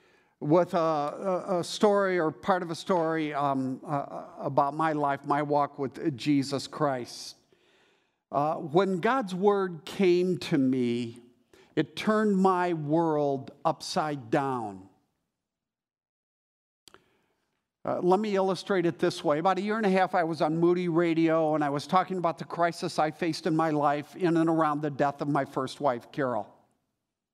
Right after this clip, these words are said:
And one of the hosts, and I've been on, uh, the, the morning radio with them, uh, a, a number of times, one of the hosts sort of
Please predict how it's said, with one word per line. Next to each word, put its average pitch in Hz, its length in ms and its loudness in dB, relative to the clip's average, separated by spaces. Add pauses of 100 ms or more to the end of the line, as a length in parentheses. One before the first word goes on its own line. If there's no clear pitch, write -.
(840)
And 180 140 4
one 247 160 4
of 247 80 -2
the 233 120 4
hosts, 202 680 0
and 165 120 2
I've 165 160 2
been 180 140 2
on, 175 240 2
uh, 151 560 -2
the, 147 240 2
the 156 160 -2
morning 165 480 2
radio 156 320 0
with 156 160 -2
them, 143 400 0
uh, 143 540 -2 (280)
a, 151 420 -4
a 156 40 0
number 175 340 2
of 180 140 -4
times, 165 380 -2
one 226 100 2
of 247 80 -2
the 220 80 2
hosts 202 260 -2
sort 208 180 0
of 175 100 -2